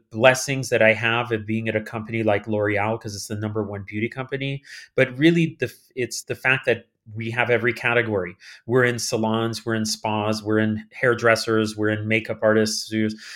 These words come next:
So, like, um, this allows me to be able to, um, to have limitless, uh, ideas when it comes to,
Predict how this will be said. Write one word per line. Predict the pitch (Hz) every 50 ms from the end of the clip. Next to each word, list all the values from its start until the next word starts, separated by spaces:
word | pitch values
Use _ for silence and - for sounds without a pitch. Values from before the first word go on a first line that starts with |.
| - -
So, | - - - 120
like, | 113 110 113 110 107 107 - - - -
um, | 113 104 101 101 101 107 107 107 - - 123 - 120 110
this | 104 143 143 143 - -
allows | - 127 120 120 127 131 143 147 143 -
me | 123 117 117 113 113 110
to | - - 117 107 107
be | 107 110 110 113
able | 117 113 117 117 113
to, | - - 113 110 107 107 107 107 110 - - - - _ _ -
um, | 110 107 107 104 101 101 104 104 _ _ - - 87 80 - 113
to | - - 127 120
have | 110 - 131 120 107 113
limitless, | 113 110 110 113 143 143 143 143 - 127 117 110 107 - - -
uh, | 110 104 104 104 - - 110
ideas | 113 113 110 107 110 117 117 113 107 101 104 - 117
when | 110 104
it | 107 107
comes | - 117 110 107 107 - -
to, | - 110 107 107 101 101